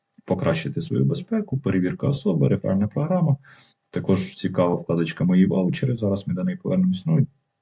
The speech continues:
це наступне дуже просто. Отже, вкладочка «Мої ваучери». Чому потрібно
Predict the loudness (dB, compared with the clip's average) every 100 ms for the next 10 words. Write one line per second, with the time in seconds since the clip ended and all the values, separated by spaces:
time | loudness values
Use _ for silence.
0 | _ -2 2 4 2 0 0 -2 -4 -6
1 | -2 -2 -2 -6 -8 -14 _ -4 0 0
2 | 0 0 -2 -2 0 2 2 2 0 -2
3 | -6 -8 _ 2 6 6 4 0 0 0